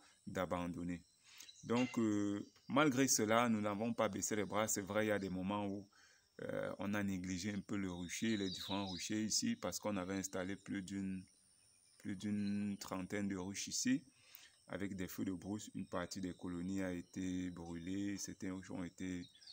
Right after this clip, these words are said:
brûlés également. Le vandalisme, on a tellement perdu de colonies où à un moment, bah,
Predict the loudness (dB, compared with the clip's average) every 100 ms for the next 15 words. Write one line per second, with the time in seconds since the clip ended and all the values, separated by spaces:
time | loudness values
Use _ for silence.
0 | -16 -18 -16 -12 -6 -4 0 0 0 -4
1 | -4 -2 0 0 -2 -6 -14 _ _ _
2 | -10 -6 -4 -2 -4 -4 -4 -6 -4 -2
3 | -2 -4 -4 -6 -8 -6 -4 -2 -2 -4
4 | -4 -2 -2 -2 -2 -2 -2 -4